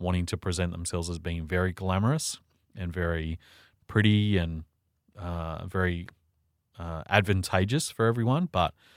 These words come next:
uh, as anyone should know, working in any job, there's parts of a job that aren't glamorous or fun, um, but it's essential to the role. So being able to tap that knowledge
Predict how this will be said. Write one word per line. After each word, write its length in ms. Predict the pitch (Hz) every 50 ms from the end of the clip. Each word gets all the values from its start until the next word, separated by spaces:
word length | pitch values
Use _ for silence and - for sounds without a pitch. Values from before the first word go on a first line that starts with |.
| _ _ _ _ _ _
uh, 440 | 82 82 85 85 82 80 82 80 - -
as 320 | - 90 90 87 85 - -
anyone 360 | - 101 104 101 98 98 95
should 180 | 90 - 101 85
know, 220 | 92 98 117 147
working 360 | 127 92 95 90 - - 92 87
in 140 | 85 82
any 220 | 87 92 107 107 92
job, 360 | - 92 82 82 90 107 143 - _ _ _ _ _ _ _ _ _ _ _ _ _ _ _ _ _ - -
there's 240 | - 107 98 92 -
parts 320 | - - 104 95 87 - -
of 60 | 90
a 40 | 85
job 260 | 85 92 90 82 82
that 140 | 90 85 82
aren't 300 | - 90 85 85 87 -
glamorous 420 | - - 85 82 82 87 82 - -
or 100 | 85 80
fun, 360 | - - 85 82 82 80 - _ _ - - - - - _ _ -
um, 220 | 80 80 80 80
but 160 | - 90 85
it's 140 | 92 - -
essential 460 | 104 98 - 120 131 - - 78 - - _ _
to 120 | - -
the 80 | 85 87
role. 280 | 87 90 101 147 190 -
So 360 | - - - 90 82 82 85 - - - - - - - - _
being 160 | - 98 98
able 200 | 95 95 92 90
to 260 | 92 90 85 85 - - _ _ _
tap 340 | - - 95 92 92 - -
that 280 | 95 87 87 - -
knowledge 680 | 107 98 90 90 90 98 117 156 175 170 - - -